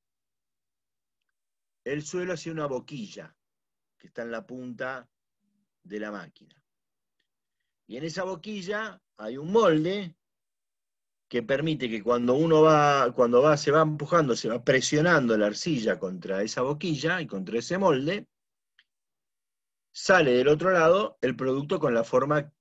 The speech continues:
que uno desea. El ladrillo común, el... ahora vamos a ver algunas fotos, que gracias a Julieta que nos, nos fue consiguiendo con el paso del tiempo fotos de mejor calidad.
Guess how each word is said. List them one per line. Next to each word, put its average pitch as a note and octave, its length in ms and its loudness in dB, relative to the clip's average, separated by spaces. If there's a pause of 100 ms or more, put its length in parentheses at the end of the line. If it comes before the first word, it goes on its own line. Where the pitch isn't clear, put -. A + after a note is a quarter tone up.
que A2 140 -2
uno A#2 220 0
desea. G2 560 -6
El F2+ 280 -12
ladrillo G2 480 -4
común, F3 760 -4
el... F#2+ 560 -8
ahora B2 180 2
vamos G2+ 200 -2
a G2 60 0
ver G2 100 0
algunas G#2 300 -6
fotos, C#3 540 -4 (880)
que F2 240 -12 (300)
gracias G2+ 420 -6
a F#2 60 -14
Julieta G#2 560 -4
que F#2 120 -10
nos, F2+ 200 -12
nos F#2 240 -14
fue G#2+ 160 -8
consiguiendo G2+ 600 -6
con F2+ 140 -10
el E2+ 140 -10
paso G#2 300 -6
del F2+ 160 -6
tiempo G2+ 400 -6
fotos G2 680 -10 (680)
de F2 180 -8
mejor F#2+ 320 -8
calidad. C#3+ 540 -2